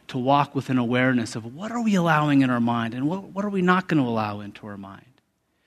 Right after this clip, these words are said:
Now, some of you might realize, "Wow, I think I've, I think not only have I been cracking the door, but I've probably swung that door wide open, and I've allowed, I've, I've, I've allowed a lot of thoughts to take root in my mind."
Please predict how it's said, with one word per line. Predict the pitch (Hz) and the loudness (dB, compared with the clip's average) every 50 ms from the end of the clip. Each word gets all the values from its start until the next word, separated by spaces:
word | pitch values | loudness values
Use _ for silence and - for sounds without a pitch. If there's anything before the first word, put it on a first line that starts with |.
| _ _ _ - - - - | _ _ _ -20 -16 -2 0
Now, | 185 180 | 2 2
some | - - 254 269 311 | 4 4 4 6 6
of | 285 | 6
you | 233 202 196 | 8 6 8
might | 180 170 165 147 143 | 6 6 4 4 2
realize, | 165 170 170 160 147 143 135 131 | 2 4 4 4 4 2 2 0
"Wow, | 143 135 156 180 165 151 | -2 -4 -2 0 0 2
I | 156 160 | 0 0
think | - 208 175 - | 0 -2 -2 0
I've, | 147 131 123 113 107 - - _ _ _ _ _ _ _ _ _ | 0 0 0 -2 -4 -8 -14 _ _ _ _ _ _ _ _ _
I | - 170 185 | -10 -8 -6
think | - 180 165 160 - - | -4 -4 -4 -4 -2 -2
not | 147 151 156 | 0 2 2
only | 151 151 147 143 | 2 2 2 0
have | 131 | 0
I | 131 127 | -2 -2
been | 120 127 123 117 | -4 -4 -6 -8
cracking | - - 151 143 139 - - 123 | -4 0 0 0 0 0 -2 -4
the | 113 107 | -4 -2
door, | 123 139 160 160 143 | 0 0 0 0 0
but | 127 131 | 0 0
I've | 165 190 185 | -2 -2 0
probably | - 135 123 117 117 107 110 117 107 | 0 -2 -2 -2 -2 -4 -4 -4 -4
swung | - - - 135 135 143 147 143 | -4 -2 0 4 4 6 8 6
that | 135 131 131 123 | 6 4 0 -2
door | 131 127 127 123 113 | -2 0 0 0 0
wide | 110 113 127 139 151 160 | 2 2 2 2 2 0
open, | 170 202 240 - - 185 147 | -2 -6 -6 -4 -4 -4 -2
and | 123 123 | 0 0
I've | 135 180 220 175 | 2 2 2 2
allowed, | 147 135 131 127 120 92 | 4 4 4 4 4 2
I've, | 151 190 - 214 165 - - - - - - | 0 0 2 2 2 0 -2 -8 -16 -18 -12
I've, | - - 262 202 - - - - - - - _ _ _ _ _ _ _ _ _ | -4 0 0 0 0 -2 -6 -12 -18 -20 -20 _ _ _ _ _ _ _ _ _
I've | - 180 180 208 165 | 0 0 0 0 -2
allowed | 123 143 139 139 147 147 151 147 | -4 -2 0 0 2 0 0 0
a | 139 | -2
lot | 131 131 143 165 190 226 262 285 214 | -4 -4 -6 -6 -4 -4 -4 -4 -4
of | 135 - | -2 0
thoughts | - - 151 139 127 107 82 - - - - - _ _ _ _ _ _ _ _ _ | 0 0 2 0 -2 -4 -6 -10 -16 -20 -20 -20 _ _ _ _ _ _ _ _ _
to | - - _ | -20 -20 _
take | - - - 170 165 165 - | -10 0 0 0 0 0 -2
root | 151 143 151 160 160 151 147 | -2 2 4 6 6 6 6
in | 143 131 123 | 4 2 2
my | 120 120 117 | 0 0 0
mind." | 117 117 117 113 110 104 - - | 0 0 0 -2 -4 -8 -12 -18